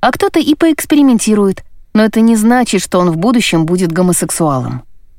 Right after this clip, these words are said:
Заходить в ванную, личную комнату подростка без стука.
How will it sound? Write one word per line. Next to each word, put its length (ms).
Заходить 500
в 120
ванную, 560
личную 460
комнату 400
подростка 520
без 260
стука. 500